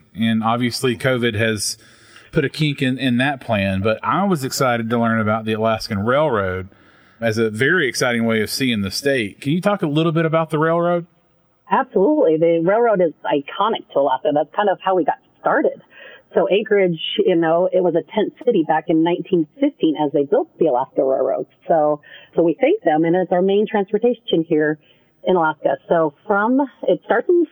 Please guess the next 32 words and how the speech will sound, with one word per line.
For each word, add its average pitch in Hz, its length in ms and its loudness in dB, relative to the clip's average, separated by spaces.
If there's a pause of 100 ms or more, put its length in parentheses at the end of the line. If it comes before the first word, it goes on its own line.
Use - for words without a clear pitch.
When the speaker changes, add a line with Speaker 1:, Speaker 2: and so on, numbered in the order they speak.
(120)
Speaker 2:
Seward 180 460 2
is 156 260 0 (100)
mile 170 500 0
zero, 160 480 2 (160)
and 156 120 0
it 156 60 -4
goes 156 200 2
all 208 260 2
the 220 60 2
way 196 100 2
up 180 120 -2 (140)
to 175 80 0
Fairbanks, 160 520 -2
which - 180 -4
is 143 160 0
mile 143 320 0
five 269 260 -2
hundred. 156 340 -2 (600)
But 196 200 2 (160)
from 190 280 0 (160)
Anchorage, 165 600 2
it 180 220 2
leaves 170 460 2 (140)
daily 208 580 2 (220)
with 170 280 0
three 196 200 2
different 165 280 2
departures. 156 500 -2 (140)
So 180 80 2
they 160 80 0
have 165 140 0 (280)
two 269 320 4